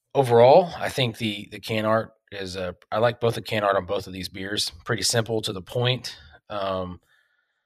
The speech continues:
I think the, the logo being prominent with the whale tail on there and all that kind of stuff, I think that, you know, the, uh,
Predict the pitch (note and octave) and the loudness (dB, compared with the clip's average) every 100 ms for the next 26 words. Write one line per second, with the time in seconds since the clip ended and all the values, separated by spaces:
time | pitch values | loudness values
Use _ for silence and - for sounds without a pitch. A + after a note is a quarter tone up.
0 | _ - F2+ A2 G2+ F#2+ F#2 F2+ F2+ F2+ | _ -12 -6 -6 -6 -12 -10 -10 -12 -6
1 | G#2 G2+ G2 F#2 E2+ A2+ A2 A2+ A2 A2 | -6 -6 -8 -8 -4 2 2 2 -4 -6
2 | - F2+ F#2 G#2 A2 A#2+ G#2+ G#2+ G#2+ G#2+ | -12 -14 -2 0 2 2 2 2 0 0
3 | G#2+ G#2 G2 G2 G2+ G#2 G#2 - G#2+ G#2+ | -2 -2 0 0 -2 -4 -6 0 2 2
4 | G2+ F#2 G2 F2+ - F#2+ _ _ _ _ | 0 -10 -10 -12 -10 -12 _ _ _ _
5 | _ _ _ G2 F2+ F2+ F2 F2 F2 E2+ | _ _ _ -14 -10 -8 -10 -10 -12 -10
6 | D#2+ D#2 | -12 -12